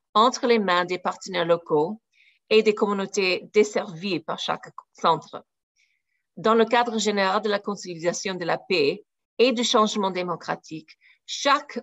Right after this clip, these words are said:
organisation membre du réseau de partenaires en Europe, euh, aux Amériques, au Moyen-Orient et en Afrique de l'Ouest contribue à un large éventail de spécialisations et de priorités programmatiques.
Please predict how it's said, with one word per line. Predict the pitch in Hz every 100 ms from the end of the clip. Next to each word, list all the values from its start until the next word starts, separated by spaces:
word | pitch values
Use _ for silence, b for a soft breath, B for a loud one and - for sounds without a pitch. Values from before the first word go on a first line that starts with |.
| -
organisation | 180 175 175 170 170 165 170
membre | 160 156 156 156
du | 156 151
réseau | 156 156 156 151
de | 156
partenaires | 170 - - 151 143 - _ _ _ _
en | 190
Europe, | 190 196 247 247 - _ _ _ _ _
euh, | 175 160 143 139 -
aux | 196
Amériques, | 180 175 180 247 240 - - _ -
au |
Moyen-Orient | 190 185 175 170 160 175 180 185 -
et | - 165
en |
Afrique | 165 170 - 156 - - _ _ -
de | 175
l'Ouest | 160 156 - - - _ _ _
contribue | 247 269 - 254 180 190 196 - _ b b b -
à | 208 -
un | 247 240
large | 208 214 247 254 -
éventail | 233 226 208 208 208 196
de | 190
spécialisations | 190 - 202 190 180 175 175 - 185 180
et | 202
de | 160
priorités | - 220 208 190 175 170 165
programmatiques. | - 160 160 156 - 117 _ -